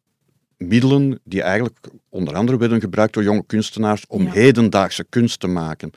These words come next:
Speaker 2: Mhm.
Speaker 1: Dus de kritiek die er nu komt, of het debat dat nu in Antwerpen wo-, wordt gevoerd, is van, ja, wat is hier kunst en cultuur? Is het
Speaker 2: Ja.
Speaker 1: enkel erfgoed, hè, de, de werken die in het Museum van Schone
Speaker 2: Al die grote
Speaker 1: Kunsten hangen,
Speaker 2: meesters.
Speaker 1: het ballet, de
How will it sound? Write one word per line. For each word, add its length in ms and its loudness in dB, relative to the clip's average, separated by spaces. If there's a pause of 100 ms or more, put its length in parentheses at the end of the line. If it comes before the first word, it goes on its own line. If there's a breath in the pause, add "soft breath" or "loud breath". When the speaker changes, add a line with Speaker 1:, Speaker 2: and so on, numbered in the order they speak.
Speaker 2:
Mhm. 120 -2 (260 loud breath)
Speaker 1:
Dus 140 -4
de 60 -4
kritiek 480 -2
die 140 2
er 100 2
nu 260 4 (120)
komt, 320 2
of 80 -10
het 120 -10
debat 340 0
dat 160 -10
nu 160 0
in 100 2
Antwerpen 440 -4
wo-, 160 -8 (320)
wordt 200 -12
gevoerd, 540 -4 (240 soft breath)
is 200 -8
van, 280 -4
ja, 240 -4 (440)
wat 160 0
is 120 -2
hier 180 -4
kunst 320 -4
en 160 -4
cultuur? 540 -8
Is 140 -10
het 200 -10
Speaker 2:
Ja. 60 -6
Speaker 1:
enkel 380 -2 (520)
erfgoed, 760 -4 (200)
hè, 180 -4 (120)
de, 140 -14
de 180 -16
werken 680 -4 (100)
die 140 -6
in 60 -2
het 140 -6
Museum 300 -6
van 100 -8
Schone 240 -2
Speaker 2:
Al 60 2
die 100 -6
grote 160 4
Speaker 1:
Kunsten 240 2
hangen, 220 4
Speaker 2:
meesters. 460 -2
Speaker 1:
het 260 2
ballet, 760 2
de 180 -4